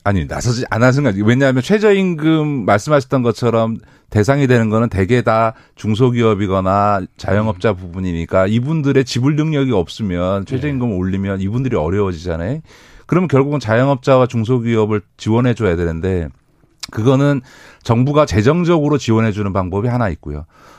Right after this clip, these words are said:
Speaker 1: 또 하나는 이 중소기업 같은 경우는 우리나라는 중소기업의 팔구십 퍼센트가 다 하청 계열화돼 있는 기업이니까
Speaker 2: 그렇죠.
Speaker 1: 소위 불공정 거래와 관련된 부분들을 획기적으로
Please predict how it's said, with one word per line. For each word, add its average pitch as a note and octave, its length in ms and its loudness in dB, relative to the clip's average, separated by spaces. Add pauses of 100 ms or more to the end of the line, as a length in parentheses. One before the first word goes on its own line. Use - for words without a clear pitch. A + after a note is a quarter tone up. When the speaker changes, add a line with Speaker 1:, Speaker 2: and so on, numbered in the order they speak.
(140)
Speaker 1:
또 G#3 140 4
하나는 F#3 540 4
이 D#3+ 340 0 (340)
중소기업 F3+ 560 2
같은 D3+ 280 0
경우는 D3 400 0
우리나라는 C#3 680 2
중소기업의 D3 680 0
팔구십 G#3 380 -4
퍼센트가 C3 520 0
다 G#2+ 180 -4
하청 G3 440 -4
계열화돼 A#2 480 2
있는 F2+ 320 -6
기업이니까 F2 720 -2
Speaker 2:
그렇죠. - 40 -18 (360)
Speaker 1:
소위 F#3+ 440 2
불공정 F#3 680 2
거래와 A2+ 720 2
관련된 G#2 520 0
부분들을 G2+ 800 -6 (420)
획기적으로 F#3 1000 2